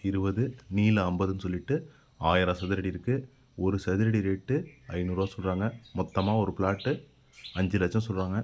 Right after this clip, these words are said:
கொஞ்சம் கம்மி பண்ணி பேசிக்கலாம். வடக்கு பார்த்த மனை. இன்வெஸ்ட்மெண்ட்டுக்கும் சரி, உடனே வீடு கட்டி குடியிருப்பதற்கு நல்ல ஒரு பொருத்தமான இடமாவே இருக்கு.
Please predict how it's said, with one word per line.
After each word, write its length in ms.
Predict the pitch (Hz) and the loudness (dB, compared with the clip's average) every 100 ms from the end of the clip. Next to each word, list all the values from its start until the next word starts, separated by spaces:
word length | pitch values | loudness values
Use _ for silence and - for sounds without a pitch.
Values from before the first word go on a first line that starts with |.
| - - - | -6 -16 -4
கொஞ்சம் 220 | 92 95 | -2 0
கம்மி 180 | 90 92 | -2 -2
பண்ணி 140 | 90 82 90 | -4 -6 -6
பேசிக்கலாம். 420 | 90 92 101 123 - - | -6 -4 -2 -4 -8 -4
வடக்கு 240 | 82 87 92 | -4 -2 -4
பார்த்த 220 | 82 82 | -6 -6
மனை. 140 | 87 95 - - - - - - - _ _ - | -4 -6 -10 -20 -20 -20 -20 -20 -20 _ _ -2
இன்வெஸ்ட்மெண்ட்டுக்கும் 680 | 98 104 120 113 95 107 104 | 2 4 4 0 -2 0 2
சரி, 180 | 98 110 120 - - - 92 | 2 2 -2 -10 -20 -4 2
உடனே 260 | 95 104 113 98 | 4 4 2 2
வீடு 200 | 101 98 | 2 0
கட்டி 200 | 92 92 | -2 -4
குடியிருப்பதற்கு 640 | 92 92 92 90 87 - 135 - - | -2 -2 0 -2 -4 -4 -6 -6 -8
நல்ல 180 | 82 87 | -2 0
ஒரு 60 | 85 | -2
பொருத்தமான 480 | - 87 90 87 87 | -2 -4 -2 0 0
இடமாவே 300 | 85 85 87 90 | -2 -2 -4 -6
இருக்கு. 220 | - 110 | -4 -6